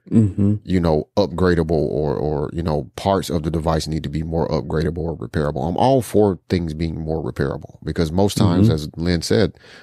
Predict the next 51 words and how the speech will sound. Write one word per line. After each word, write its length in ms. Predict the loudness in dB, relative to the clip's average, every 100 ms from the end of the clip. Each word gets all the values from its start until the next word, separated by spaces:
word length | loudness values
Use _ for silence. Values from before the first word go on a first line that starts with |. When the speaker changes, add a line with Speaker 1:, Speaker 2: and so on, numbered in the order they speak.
| _
Speaker 2:
people 220 | 0 4 4
have 140 | 4
iPhones 500 | 2 0 0 0 0
that 100 | 0
they, 140 | 2
you 200 | 0 -2 -2
know, 100 | 0
they 80 |
may 120 | 0 0
still 220 | 2 2
have 160 | 2
an 60 | 2
iPhone 520 | 0 0 -2 -2 -4 -8
ten 220 | -2 2
R 320 | 2 2 0
or 120 | 0
eleven 460 | 0 0 0 -2 -8 -14 -20 -20 -4
that, 280 | 0 0 -4 _ _ _ _ _ _ -6
outside 400 | -2 -2 0 0
of 120 | 2 0
the 60 |
battery 540 | 0 0 2 2 2 2
health 340 | 2 2 -2
not 280 | -2 -2 0
being 240 | -2 0
all 160 | 0 0
that 160 | 0
great 180 | 0 -2
on 160 | 0 -2
it, 80 | -2
is 140 | -4
a 60 | -2
perfectly 440 | 0 0 0 -2
serviceable 580 | 2 2 2 -2 0 0
phone 280 | 0 -2 -2
for 120 | 0
them. 120 | 0
Speaker 1:
Mm-hmm. 80 | 2
Speaker 2:
They 100 | 0
should 260 | 2 2
be 120 | 4 4
able 160 | 4
to 140 | 0 -4
change 340 | 0 0 0
that 240 | 0 -4 0
battery 560 | 0 0 0 -2 -4 -10 -20 -8 -2
or 100 | -2
get 340 | 2 0 2
that 200 | 0 2
battery 360 | 0 0 -2 -4
changed. 720 | 0 2 2 0 -8 -16